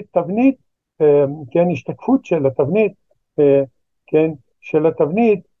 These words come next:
כיפייה בערבית. כלומר, בעבר-, בערבית לקחו סיומת אי המציינת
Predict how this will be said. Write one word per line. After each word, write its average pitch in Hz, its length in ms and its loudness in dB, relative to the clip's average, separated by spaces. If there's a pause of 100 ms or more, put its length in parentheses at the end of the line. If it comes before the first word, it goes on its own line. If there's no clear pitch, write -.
(200)
כיפייה 170 540 0
בערבית. 131 600 0 (240)
כלומר, 147 180 0
בעבר-, 143 460 2
בערבית 175 520 2
לקחו 175 340 -8 (300)
סיומת 190 460 -2
אי 240 180 2
המציינת 185 600 2